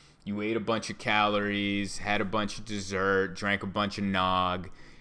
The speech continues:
and then the next day you went back to, like, exercising or your regular diet,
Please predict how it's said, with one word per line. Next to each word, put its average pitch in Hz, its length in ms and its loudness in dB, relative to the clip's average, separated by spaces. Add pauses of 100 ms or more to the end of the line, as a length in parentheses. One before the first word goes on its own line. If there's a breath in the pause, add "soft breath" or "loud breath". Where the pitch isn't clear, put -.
(100)
and 110 220 0
then 107 140 0
the 104 40 0
next 104 280 0
day 110 140 2
you 98 120 0
went 95 180 -2
back 92 500 -2
to, 90 180 -4
like, 82 260 -4
exercising 87 800 -4
or 82 260 -8 (100)
your 92 180 -8
regular 87 420 -2
diet, 82 540 -4